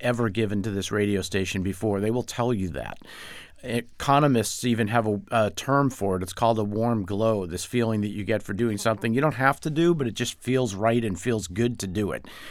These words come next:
So go ahead and make your monthly gift. Pick up the shirt as our thanks. That is available for a very limited time only, so take advantage of it.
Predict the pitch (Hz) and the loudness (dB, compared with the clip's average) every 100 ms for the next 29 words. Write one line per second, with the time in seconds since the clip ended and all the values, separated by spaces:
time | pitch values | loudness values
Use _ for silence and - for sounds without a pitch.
0 | - - - - 160 131 - - - 170 | -16 -16 -12 2 8 8 6 -2 6 6
1 | 170 170 160 147 - 135 139 139 139 147 | 6 4 4 4 4 4 4 2 0 2
2 | 147 - 156 147 147 131 - 143 147 - | 2 2 0 2 0 0 2 4 4 2
3 | 127 110 120 113 131 139 135 123 127 135 | -4 6 6 6 4 4 2 2 4 4
4 | 120 113 123 120 117 110 117 110 98 117 | 2 2 2 2 0 0 2 2 2 2
5 | 120 110 123 131 123 117 120 117 113 120 | 2 2 2 2 0 2 2 4 4 4
6 | 131 127 120 110 87 120 120 92 107 117 | 2 2 2 -2 0 -2 -2 -2 0 2
7 | 120 135 131 143 | 4 4 4 0